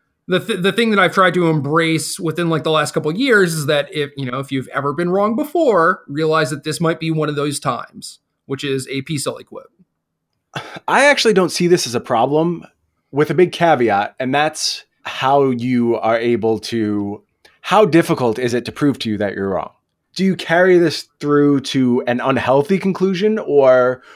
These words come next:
Speaker 2: when presented with factual evidence, are you willing to step down from this kind of, like, a hundred percent certainty?
Speaker 1: Well, Mister Attorney, uh, there's, there's reasonable doubt, you know,
Speaker 2: Yeah.
Speaker 1: and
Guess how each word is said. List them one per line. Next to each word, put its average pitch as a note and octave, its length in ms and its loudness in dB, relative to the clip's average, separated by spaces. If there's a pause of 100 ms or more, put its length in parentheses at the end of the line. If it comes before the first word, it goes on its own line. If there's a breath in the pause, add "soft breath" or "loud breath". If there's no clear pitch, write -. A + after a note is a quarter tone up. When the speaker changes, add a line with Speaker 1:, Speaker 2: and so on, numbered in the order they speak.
(100)
Speaker 2:
when D3+ 280 2
presented C#3 340 0
with B2+ 120 0
factual B2 400 0
evidence, A#2 360 0
are B2+ 120 0
you B2+ 160 0
willing B2 240 0
to A2 60 -2
step - 340 -4
down A2 400 0
from G#2+ 240 -4
this G2+ 160 -2
kind A2 240 -2
of, F#2 80 -4
like, G2+ 300 -4
a G#2+ 40 -2
hundred A2 280 -4
percent G2 320 -8
certainty? F2 420 -10 (380)
Speaker 1:
Well, F3+ 400 2
Mister F3+ 340 -2
Attorney, D#3 640 -2
uh, C3+ 540 0
there's, C#3+ 460 -2
there's D#3+ 220 -4
reasonable E3 440 0
doubt, D3 540 -4
you D#3 120 -6
know, D3 180 -2
Speaker 2:
Yeah. C#3+ 200 -2 (320)
Speaker 1:
and D#3+ 120 -8